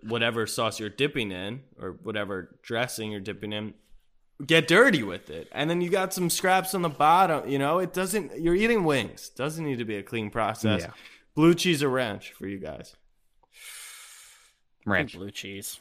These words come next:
Speaker 1: I'm ranch, like, ten
Speaker 3: I, I, I,
Speaker 1: times out
Speaker 3: ac-,
Speaker 1: of
Speaker 3: I'll,
Speaker 1: ten.
Speaker 3: honestly, I'll never, I'll never request whatever comes with it. I, I enjoy.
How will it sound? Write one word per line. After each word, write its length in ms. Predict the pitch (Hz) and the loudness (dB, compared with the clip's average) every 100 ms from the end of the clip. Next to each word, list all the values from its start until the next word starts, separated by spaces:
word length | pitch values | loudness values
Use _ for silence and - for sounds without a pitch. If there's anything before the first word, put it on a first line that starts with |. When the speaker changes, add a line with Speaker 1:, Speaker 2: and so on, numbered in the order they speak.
| - | -10
Speaker 1:
I'm 240 | 104 101 | -8 -4
ranch, 480 | 95 90 95 - - _ | -6 -6 -12 -16 -18 _
like, 220 | - - - | -16 -16 -16
ten 120 | - 151 | -4 0
Speaker 3:
I, 60 | 165 | 4
I, 120 | 175 | 6
I, 60 | |
Speaker 1:
times 260 | 175 151 165 | 8 8 8
out 140 | 156 170 | 8 6
Speaker 3:
ac-, 80 | |
Speaker 1:
of 40 | - | 2
Speaker 3:
I'll, 180 | 156 147 | 4 4
Speaker 1:
ten. 180 | 85 98 _ _ _ _ | 0 -12 _ _ _ _
Speaker 3:
honestly, 440 | 143 147 165 - 180 | 2 4 4 4 4
I'll 100 | 139 | 4
never, 500 | 135 135 143 143 147 | 2 2 2 2 0
I'll 140 | 143 | -2
never 340 | 139 139 139 131 | 0 0 0 -2
request 640 | 120 - - 113 131 - | -4 -6 -4 -4 -4 -8
whatever 360 | 127 131 123 123 | -4 -2 -2 -6
comes 340 | - 117 120 | -8 -8 -6
with 100 | 131 | -4
it. 120 | 135 | -2
I, 160 | 123 113 | -2 -6
I 220 | - 113 | -8 -8
enjoy. 600 | 110 107 107 110 110 156 | -8 -8 -8 -6 -4 -4